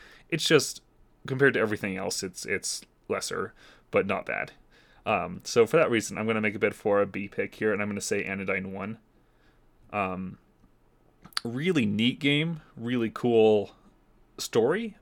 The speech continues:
but I think gameplay-wise, it fails in a lot of areas. I think it has a frustrating collection aspect that if you're not paying attention to, by the <laughs> end of the game, you will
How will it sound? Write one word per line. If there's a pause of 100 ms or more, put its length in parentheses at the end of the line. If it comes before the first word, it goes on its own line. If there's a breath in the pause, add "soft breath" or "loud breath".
but
I
think
gameplay-wise,
it
fails
in
a
lot
of
areas. (540 soft breath)
I
think
it
has
a
frustrating
collection
aspect
that
if
you're
not
paying
attention
to,
by
the
<laughs>
end
of
the
game,
you
will